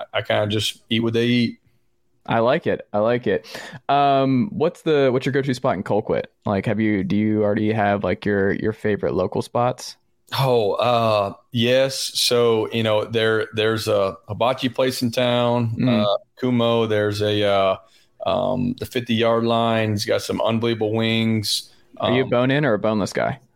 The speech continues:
Speaker 1: <sighs> All right. All right. So there, so there's a, there's a big Zaxby's here. So Ray
Speaker 2: Uh-huh.
Speaker 1: Goff, who obviously
Speaker 2: Yeah.
Speaker 1: is a legendary, well, he went here. So him and his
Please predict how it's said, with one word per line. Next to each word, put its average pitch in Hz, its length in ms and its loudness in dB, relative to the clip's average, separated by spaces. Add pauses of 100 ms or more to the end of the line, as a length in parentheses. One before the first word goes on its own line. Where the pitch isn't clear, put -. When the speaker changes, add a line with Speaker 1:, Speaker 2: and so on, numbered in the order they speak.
(140)
Speaker 1:
<sighs> - 460 -2
All 104 100 2
right. 110 240 2 (640)
All 110 60 4
right. 117 160 -2
So - 120 -2
there, 117 280 0
so 117 180 -2
there's 113 320 0
a, 107 100 0
there's 107 260 -2
a 101 40 -6
big 135 140 -2
Zaxby's 127 500 0
here. 110 200 0
So 110 360 -2
Ray 120 200 2
Speaker 2:
Uh-huh. 113 80 0 (280)
Speaker 1:
Goff, - 260 -4 (120)
who 110 500 0
obviously 107 280 0
Speaker 2:
Yeah. 147 80 2
Speaker 1:
is 165 40 -6
a - 720 -14
legendary, 110 640 0 (320)
well, 110 460 0
he 131 180 0
went 147 240 0
here. 113 560 2
So 101 260 0
him 127 280 0
and 117 100 0
his - 380 -2